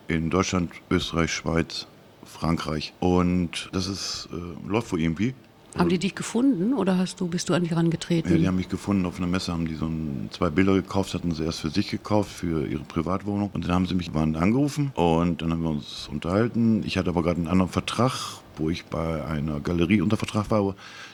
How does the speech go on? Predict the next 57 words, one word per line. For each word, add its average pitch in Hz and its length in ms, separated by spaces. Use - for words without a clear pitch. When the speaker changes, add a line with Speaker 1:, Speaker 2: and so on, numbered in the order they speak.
Speaker 1:
die 104 60
mich 98 180
eigentlich 92 220
auch 104 200
europaweit 117 560
verticken 104 840
wollten. 107 380
Da 110 180
musste 107 220
ich 101 80
mich 98 120
dann 98 180
erst, 92 460
äh, - 20
musste 87 400
ich, - 60
dann 95 100
haben 98 120
wir 95 80
den 87 140
Vertrag, - 600
wie 90 60
heißt 82 140
das, - 220
beendet, 147 400
weil 90 100
das 87 180
hat 101 80
nicht - 140
funktioniert, 107 540
woran 104 300
es 87 100
auch 92 100
immer 80 220
lag. 117 400
Und 92 500
wir 104 220
sind 101 280
dahin, 101 200
oder 92 160
ich 101 140
bin 104 120
dahin 98 200
gegangen, 95 480
weil 95 540
ich - 120
gemerkt 101 320
hab, - 300
äh, 87 340
die 85 160
haben 95 140
also 90 160
nur, 90 240
die 92 60
vertreten 98 400
zehn 92 220
Künstler, 139 420